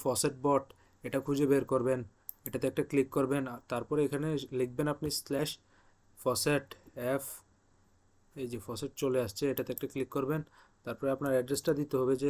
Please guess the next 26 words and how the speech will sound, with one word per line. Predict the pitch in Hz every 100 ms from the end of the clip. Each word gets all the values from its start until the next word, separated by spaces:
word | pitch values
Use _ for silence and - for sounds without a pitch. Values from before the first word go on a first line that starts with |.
| 131
এখানে | 131 131 120
আবার | 120 117 _ _ _ _ _ -
অ্যাড্রেসটা | 117 92 - 127
দিবেন, | 131 143 131 123
যেই, | 123 123 120 110 _ _ _ _ _ -
এ, | 123 113
গ্যালাক্সি | 123 127 - 135 131 123 135
metamask | 139 147 143 131 143
দিয়ে | 151
আপনি | 147 143 135 - _ -
গ্যালাক্সি | 127 131 156
ওয়েটারটা | 151 131 139 147
ক্লাইম | 131 123
করবেন, | 143 160 147
ওইটার | 120 127
অ্যাড্রেসটা | 120 131 - 135
দিবেন, | 135 151 160 - - _ -
তারপরে | 117 135 151 - _ - - _ _ _ 143
ওদেরকে | 123 123 143 -
সেন্ড | 131 123
করে | 127 123
দিবেন। | 120 127 123 101 _ _ _ 113
আপনাকে | 123 123 135
ফসেট | 135 127 131 123
দিয়ে | 139
দিবে, | 127 131